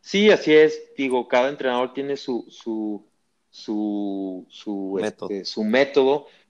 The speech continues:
Speaker 1: Yo tengo un entrenamiento que hacemos que a todos los que hacen Ironman son,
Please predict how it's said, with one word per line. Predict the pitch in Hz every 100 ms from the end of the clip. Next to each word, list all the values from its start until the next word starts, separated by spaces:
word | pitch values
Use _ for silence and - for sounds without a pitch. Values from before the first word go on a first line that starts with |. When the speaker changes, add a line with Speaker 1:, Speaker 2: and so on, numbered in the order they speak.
| -
Speaker 1:
Yo | 123
tengo | - 135 127 131
un | 135
entrenamiento | 143 123 120 117 120 120 135
que | -
hacemos | 104 113 117 123 -
que | 110 101
a | 98 -
todos | 139 170
los | 165
que | -
hacen | 131 131 127
Ironman | 123 131 127 113 107
son, | 117 113 107